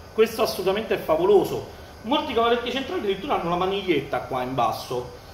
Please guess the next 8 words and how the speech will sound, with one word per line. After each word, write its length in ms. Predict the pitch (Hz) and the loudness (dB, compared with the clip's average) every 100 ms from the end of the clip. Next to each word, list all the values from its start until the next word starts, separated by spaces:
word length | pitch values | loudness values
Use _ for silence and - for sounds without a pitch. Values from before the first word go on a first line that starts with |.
| - - - | -20 -20 -16
non 200 | 202 208 | -6 -4
per 140 | 202 160 | -2 0
l'Africa 400 | 139 - 123 120 | 2 0 -4 -6
credo, 340 | 117 117 120 - - - - - - - - | -4 -4 -6 -8 -16 -20 -20 -20 -20 -20 -8
per 140 | 220 | -6
cui 280 | - 254 214 | -2 0 2
attaccatela 720 | 214 - 254 247 247 247 247 - | 0 0 0 2 2 4 2 2
qua 280 | - 117 | 0 -2